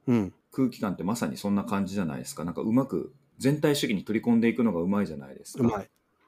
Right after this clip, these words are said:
Speaker 2: あの時のそういう思想とか、あ、なるほどね、みんなの行動のパターンとか、で、こういう風になるんだろうな、みたいな、あそこは表現ちゃんとしてありましたけど、そういうのを作っていったり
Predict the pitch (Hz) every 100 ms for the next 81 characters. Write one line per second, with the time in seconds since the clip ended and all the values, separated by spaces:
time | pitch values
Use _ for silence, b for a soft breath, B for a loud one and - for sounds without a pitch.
0 | _ - 127 131 131 - 104 92 107 104
1 | 98 95 - 101 113 107 95 - 80 -
2 | 98 92 _ _ _ _ - 107 107 107
3 | 139 139 131 127 113 85 - 110 107 107
4 | 101 92 95 - 92 78 78 - - _
5 | _ _ _ _ 113 - 101 101 110 85
6 | 85 90 76 76 76 80 80 85 82 73
7 | - 78 80 104 95 90 76 82 82 80
8 | 82 78 78 76 - - 165 165 151 82
9 | - - - - 98 - 82 73 62